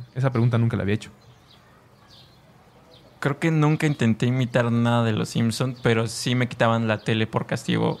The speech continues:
Speaker 2: en ocasiones. Porque aparte,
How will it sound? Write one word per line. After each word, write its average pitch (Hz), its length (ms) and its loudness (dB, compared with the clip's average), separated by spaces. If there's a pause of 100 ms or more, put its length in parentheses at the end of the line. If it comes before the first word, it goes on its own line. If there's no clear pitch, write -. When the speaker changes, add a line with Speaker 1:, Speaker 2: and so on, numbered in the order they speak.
Speaker 2:
en 113 200 0
ocasiones. 117 720 -4 (760)
Porque 135 180 0
aparte, 160 380 -2